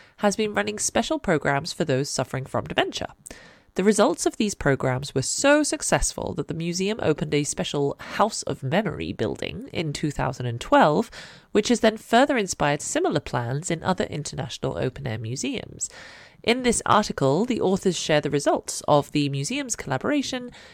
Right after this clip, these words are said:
in projects such as Con Amore, Centre for Autobiographical Memory Research by Aarhus University, and the Erasmus Plus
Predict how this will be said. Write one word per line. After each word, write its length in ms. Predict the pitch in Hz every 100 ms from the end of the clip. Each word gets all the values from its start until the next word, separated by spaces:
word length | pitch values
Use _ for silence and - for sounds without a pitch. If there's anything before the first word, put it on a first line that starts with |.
| -
in 140 | 180
projects 480 | 180 190 185 175 -
such 260 | - - -
as 220 | 147 -
Con 240 | - 208
Amore, 600 | 156 151 240 233 226 226
Centre 340 | 226 - 160 165
for 160 | -
Autobiographical 920 | - 160 - 156 151 143 151 - - 143
Memory 400 | 139 160 175 175
Research 520 | 185 190 - 302 -
by 160 | - -
Aarhus 520 | - 165 165 226 -
University, 640 | 247 247 254 254 269 277 277 - - - -
and 160 | 202 196
the 80 |
Erasmus 480 | 185 - 247 - 220
Plus 420 | - 165 160 -